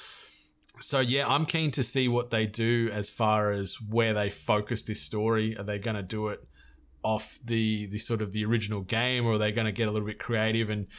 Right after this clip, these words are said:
and sort of cherry pick the best parts of a few of the games and weave it in? Or is it gonna be a completely new story, just bringing in some of those characters?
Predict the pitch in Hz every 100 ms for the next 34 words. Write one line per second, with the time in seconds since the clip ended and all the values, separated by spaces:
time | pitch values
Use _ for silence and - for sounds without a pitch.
0 | - - - 110 107 113 104 - 123 117
1 | 113 120 - 95 113 107 - 117 113 110
2 | 120 101 98 143 170 165 160 160 160 139
3 | 135 143 147 139 143 156 151 120 120 113
4 | 120 127 123 120 120 113 135 123 123 120
5 | 117 - 120 120 120 117 113 - 120 117
6 | 113 110 117 110 104 101 - 143 156 156
7 | 160 151 -